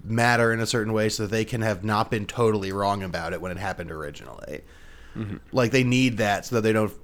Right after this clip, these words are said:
Speaker 1: aren't just like, "Oh, my worldview is stupid," even though, like, it provably is. Um, and so now they're like, yeah, they're molding. They're going wild. They're going crazy in the chat. <laughs> Like, we have a real toxic chat League of Legends situation.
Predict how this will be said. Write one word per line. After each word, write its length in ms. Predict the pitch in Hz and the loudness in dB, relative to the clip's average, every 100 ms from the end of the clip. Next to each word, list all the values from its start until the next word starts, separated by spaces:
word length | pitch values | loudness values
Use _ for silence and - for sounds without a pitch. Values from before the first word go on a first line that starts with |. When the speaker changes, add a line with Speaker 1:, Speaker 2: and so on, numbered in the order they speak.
| - | -14
Speaker 1:
aren't 240 | - 123 107 | 2 2 2
just 140 | 110 | -2
like, 160 | 101 101 135 | -4 -4 0
"Oh, 180 | 127 156 | 6 6
my 140 | 110 113 | 8 6
worldview 500 | 110 160 160 113 101 | 6 6 6 6 2
is 120 | 92 | 0
stupid," 460 | - 95 90 78 | -4 -6 -8 -8
even 180 | 82 117 | -6 -2
though, 200 | 117 104 - - | 0 0 -4 -6
like, 200 | 98 92 | -6 -6
it 120 | - | -4
provably 460 | 131 113 92 90 78 | 0 0 -2 -8 -8
is. 380 | 87 76 - - - - - - - - | -6 -6 -10 -14 -16 -20 -20 -20 0 8
Um, 640 | 160 143 120 101 87 76 - - - - | 10 10 6 2 -4 -10 -14 -18 -16 -2
and 520 | 160 151 131 113 107 | 4 6 6 2 -4
so 160 | - 170 | 4 6
now 260 | 127 117 123 | 8 6 8
they're 140 | 131 | 8
like, 140 | 131 | 8
yeah, 80 | 147 | 8
they're 140 | 120 117 | 6 8
molding. 340 | 123 180 104 | 8 6 4
They're 80 | 110 | 2
going 180 | 123 127 | 4 4
wild. 600 | 117 151 160 101 101 120 - - | 6 8 6 6 0 -4 -12 -2
They're 100 | 123 | 4
going 200 | 135 131 | 4 2
crazy 400 | - 135 156 143 | 4 6 8 8
in 60 | |
the 80 | 120 | 4
chat. 540 | 113 127 160 110 123 - | 4 6 6 6 4 0
<laughs> 120 | - | 0
Like, 380 | 175 170 120 - - - - - | 10 12 10 4 -10 -14 -14 -4
we 120 | - 139 | 4 8
have 180 | 165 151 | 10 12
a 80 | 147 | 10
real 160 | 151 | 10
toxic 500 | 143 120 127 139 156 | 8 4 4 6 4
chat 420 | 135 139 135 143 117 | 2 8 10 8 6
League 220 | 131 139 | 2 4
of 100 | 135 | 4
Legends 400 | 113 156 190 131 | 6 6 6 4
situation. 760 | 117 110 104 90 95 92 110 | 2 0 -2 -4 -6 -6 -6